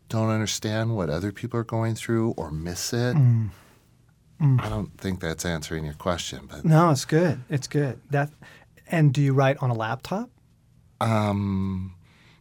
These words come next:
Speaker 2: Do you write at home? Do you have a place that you write? Describe a little bit about that.
Speaker 1: Yeah, I have a journal. I usually write most everything in my journal, and then, and then I get on the laptop and I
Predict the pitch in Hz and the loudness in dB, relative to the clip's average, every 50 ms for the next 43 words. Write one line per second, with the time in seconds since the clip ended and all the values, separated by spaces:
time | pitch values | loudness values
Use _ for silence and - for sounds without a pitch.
0 | _ - 156 151 135 127 127 123 120 117 - - 131 120 123 143 165 156 143 123 | _ -2 2 2 4 4 2 2 0 -2 -2 -2 0 2 2 2 2 2 0 0
1 | 110 110 - - - 135 117 120 131 127 - - 156 151 156 151 143 147 147 147 | -2 -4 -8 -4 -2 0 0 0 0 -2 -4 -6 -4 0 0 2 4 4 4 4
2 | 160 170 165 165 - - - - 226 240 226 220 220 214 185 165 190 185 165 156 | 4 2 -2 -4 -6 -4 -2 -2 0 2 2 0 0 0 -2 0 -2 0 0 -2
3 | 151 143 - - 135 120 107 - 113 110 87 92 95 95 123 120 - - 110 110 | -2 -2 -2 -2 -2 -2 -2 0 0 2 2 2 2 2 2 0 2 2 2 2
4 | 107 104 104 104 107 107 107 107 107 - - - 101 92 90 98 92 - 107 101 | 2 2 2 2 2 0 -2 -4 -8 -12 -10 -8 -6 -4 -4 -2 -2 0 2 2
5 | 95 95 95 92 - 85 95 92 - - 98 98 98 95 92 101 98 95 95 90 | 4 4 2 2 0 -2 -4 -4 -2 0 0 2 2 2 0 0 -2 -2 -2 -2
6 | 87 87 85 80 - 90 87 87 87 87 85 85 87 87 87 90 90 - - 87 | -2 -4 -4 -6 -6 -4 -4 -4 -4 -4 -4 -4 -4 -6 -8 -10 -14 -16 -16 -14
7 | 85 82 82 85 85 85 82 82 82 85 85 87 - - _ _ _ _ _ _ | -14 -12 -10 -8 -8 -6 -6 -8 -8 -10 -12 -14 -16 -20 _ _ _ _ _ _
8 | _ _ _ _ - 98 87 82 82 82 82 82 92 90 87 87 87 87 90 90 | _ _ _ _ -14 -12 -10 -8 -6 -4 -4 -2 -2 -2 0 0 -2 -2 -2 -2
9 | 90 82 78 80 80 - - - - 90 87 92 101 - - - 80 80 78 78 | -2 -2 -2 -2 -4 -6 -8 -6 -4 -4 -2 -4 -4 -8 -10 -14 -16 -14 -14 -12
10 | 78 80 82 80 80 | -12 -12 -12 -14 -16